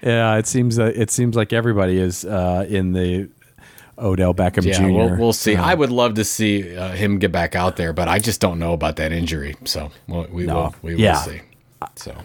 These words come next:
Speaker 1: I think we might see him with the Giants next year. Is where we, is where we might see him.
Speaker 2: Who knows?
Speaker 1: Yeah, or at, maybe not, may-, maybe not at all. I think he may have, he, he may have spoiled his chances by not, by not playing this year. I think he may have, he may.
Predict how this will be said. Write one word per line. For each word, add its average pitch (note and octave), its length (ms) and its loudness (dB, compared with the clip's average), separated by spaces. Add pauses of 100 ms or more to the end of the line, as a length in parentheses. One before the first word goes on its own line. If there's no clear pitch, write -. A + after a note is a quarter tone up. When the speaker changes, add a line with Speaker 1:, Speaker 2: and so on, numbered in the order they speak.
(120)
Speaker 1:
I A#2+ 100 0
think A#2+ 180 0
we A2+ 80 2
might G2+ 180 2
see G#2 120 0
him F2+ 80 2
with F2 100 0
the D#2+ 80 -10
Giants D2 400 -6
next A#1+ 240 -8
year. B1 220 -8 (140)
Is D2+ 300 -6
where C#2 200 -4
we, C#2 180 -4 (140)
is D#2 220 -4
where C#2+ 140 -4
we D2 120 -2
might C#2+ 220 -4
see D2 160 0
him. C2+ 180 -8 (960)
Speaker 2:
Who A#2 140 -2
knows? D#2+ 180 -6
Speaker 1:
Yeah, D2 360 0
or F3 300 -6
at, C#3 220 -4
maybe B2+ 360 -2
not, A2+ 260 -2
may-, A2+ 180 0
maybe A#2 280 0
not G#2 180 0
at G2+ 60 0
all. G#2 120 2
I F2 100 2
think B2 160 -4
he C3 140 0
may A2 180 2
have, G2+ 300 0
he, - 240 -4
he A#2+ 160 0
may C3+ 180 0
have A2+ 120 0
spoiled A2+ 420 0
his F2+ 160 0
chances A2+ 420 0
by F2+ 160 2
not, F#2 340 0 (220)
by F#2+ 240 -2
not F2+ 220 -2
playing F2 300 -2
this F#2+ 220 -2
year. B1 240 -8 (180)
I F2 100 -8
think F#2 240 -4
he F#2+ 100 -2
may E2+ 220 2
have, E2 340 -2 (160)
he F#2+ 180 -4
may. F#2+ 200 2